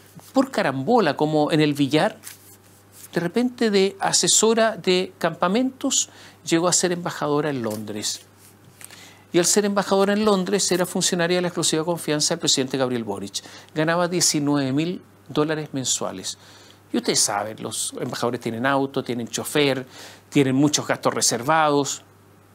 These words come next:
Una vida regalada desde ese punto de vista. Una vida de reina para ella, sin ser reina.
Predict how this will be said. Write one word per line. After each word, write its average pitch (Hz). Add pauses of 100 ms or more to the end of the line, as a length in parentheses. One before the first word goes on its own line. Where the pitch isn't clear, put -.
Una 302
vida 165
regalada 143
desde 135
ese 151
punto 156
de 277
vista. 160 (1200)
Una 180
vida 190
de 160
reina 135
para 123
ella, 131 (100)
sin -
ser 208
reina. 117